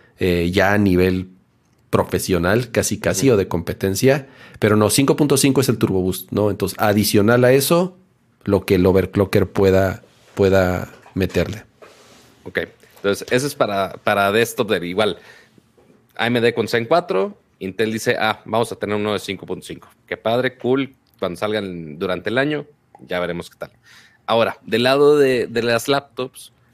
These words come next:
Speaker 2: este, pues tenemos básicamente el, lo mismo que,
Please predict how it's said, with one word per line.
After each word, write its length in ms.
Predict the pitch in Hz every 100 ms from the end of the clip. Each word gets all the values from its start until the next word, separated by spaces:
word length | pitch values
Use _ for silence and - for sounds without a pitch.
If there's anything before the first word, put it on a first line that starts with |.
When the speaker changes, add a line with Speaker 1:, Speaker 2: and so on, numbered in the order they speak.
| _ _ -
Speaker 2:
este, 800 | 104 104 - - 104 104 101 - _ -
pues 140 | 117
tenemos 440 | - 117 127 139 - _ _ _
básicamente 840 | - 131 - 123 120 117 117 107 _
el, 320 | - 98 104 90 90
lo 140 | 104
mismo 460 | 117 143 123 101 101 _ -
que, 400 | 95 87 80